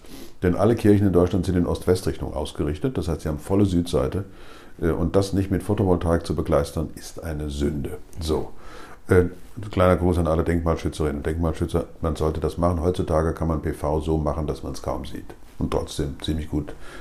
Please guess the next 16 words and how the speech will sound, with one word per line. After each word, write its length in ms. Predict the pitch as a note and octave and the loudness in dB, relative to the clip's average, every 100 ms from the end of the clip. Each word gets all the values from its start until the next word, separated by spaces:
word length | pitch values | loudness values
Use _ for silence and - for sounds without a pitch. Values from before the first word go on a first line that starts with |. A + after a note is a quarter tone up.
| - | -2
gute 200 | G2 E2+ | 2 6
Leistung 380 | D2+ C#2+ - B1 | 6 4 4 -2
erbringt. 300 | - - E2 | -2 -4 -2
Das 160 | - F2 | 2 4
ist 120 | F2 | 4
das 120 | D#2 | 0
Erste. 340 | C#2 C2+ - - - - - - - - - | 0 -2 -4 -10 -12 -14 -14 -16 -16 -16 -4
Das 160 | F#2 - | -2 0
Zweite 320 | F2 C3 D3 | 4 6 4
ist 140 | A2+ | 2
natürlich, 480 | A2+ G2+ G2 G2 - - - - - - - - - - - - | 2 4 4 4 0 -12 -16 -16 -20 -20 -20 -20 -20 -20 -18 -14
äh, 140 | - F#2+ | -2 2
tatsächlich 540 | G2 F#2 G2 - G2+ | 4 4 2 0 0
auf 120 | F#2 | 0
etwas 300 | F#2 F#2+ F#2+ | 0 2 2
hinzuweisen, 720 | G2 G2+ A2 F2+ F#2 F#2+ G#2 | 2 2 4 4 4 4 0